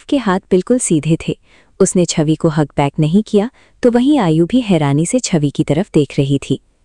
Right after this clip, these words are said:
छवि ने आरव की पीठ को सहलाते हुए कहा,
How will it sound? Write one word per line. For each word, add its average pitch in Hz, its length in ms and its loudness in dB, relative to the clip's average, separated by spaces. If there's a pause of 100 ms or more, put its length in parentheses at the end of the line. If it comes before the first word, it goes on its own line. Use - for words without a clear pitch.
(200)
छवि 214 300 2
ने 294 120 2
आरव 185 360 0
की 240 80 0
पीठ 156 260 0
को 254 140 0
सहलाते 151 500 -2
हुए 151 180 0
कहा, - 300 -6